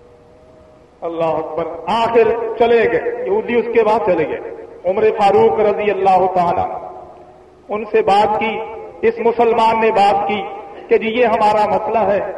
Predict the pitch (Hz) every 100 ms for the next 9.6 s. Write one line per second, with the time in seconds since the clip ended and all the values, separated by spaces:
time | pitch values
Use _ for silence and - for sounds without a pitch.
0 | - - - 196 214 208 202 196 226 233
1 | 233 233 226 233 - - - - - 170
2 | 190 214 233 240 233 226 214 214 208 214
3 | 220 233 226 196 208 226 233 214 220 214
4 | - - - - 208 226 226 240 233 226
5 | 185 208 196 190 180 175 202 208 185 208
6 | 240 214 214 220 190 190 196 - - -
7 | - - - 226 226 233 233 247 190 208
8 | 233 233 214 214 208 208 202 190 208 214
9 | 214 220 - 214 226 233